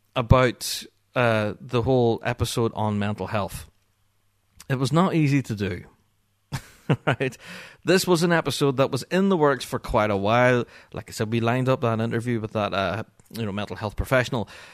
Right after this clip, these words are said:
Uh, a lot of people have actually asked for her contact details.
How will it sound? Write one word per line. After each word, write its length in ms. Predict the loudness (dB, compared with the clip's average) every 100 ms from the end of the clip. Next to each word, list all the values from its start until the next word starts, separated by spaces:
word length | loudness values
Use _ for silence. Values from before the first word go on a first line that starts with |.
| -6
Uh, 280 | 0 2 2
a 80 | 2
lot 180 | 4
of 80 | 4
people 260 | 2 2 0
have 100 | 0
actually 320 | -4 -4 -6
asked 300 | -4 -4 -4
for 140 | -4 -4
her 120 | -2
contact 460 | -2 -2 -2 -2
details. 460 | 0 2 4 2 2